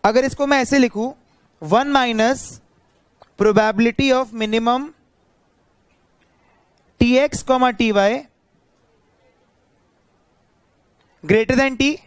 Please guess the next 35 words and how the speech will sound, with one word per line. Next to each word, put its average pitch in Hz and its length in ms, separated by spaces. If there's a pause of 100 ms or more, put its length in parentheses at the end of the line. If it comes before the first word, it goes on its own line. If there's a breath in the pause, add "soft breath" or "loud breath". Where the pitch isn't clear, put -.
(540)
अब 247 160
हम 254 120
लोग 285 120
अच्छे 240 200
से 262 80
समझ 214 300
पाएंगे। 139 380 (460 soft breath)
अब 214 100
जैसे 254 240
मान 247 200
लो 262 100 (120)
इसका 262 240
value 262 220
लिया 262 240
टेन, 254 300 (680)
इसका 220 300
value 262 240
लिया 262 180
ट्वेल्व 247 380
और 220 180
इसका 214 300
value 247 240
लिया 247 240
एट, 185 320 (320)
तो 226 60
इसका 269 200
मतलब 254 380
क्या 240 160
है? 247 160 (500 soft breath)
इन 320 360
दोनों 262 400
का 302 180
जो 311 180
minimum 262 500
है 143 200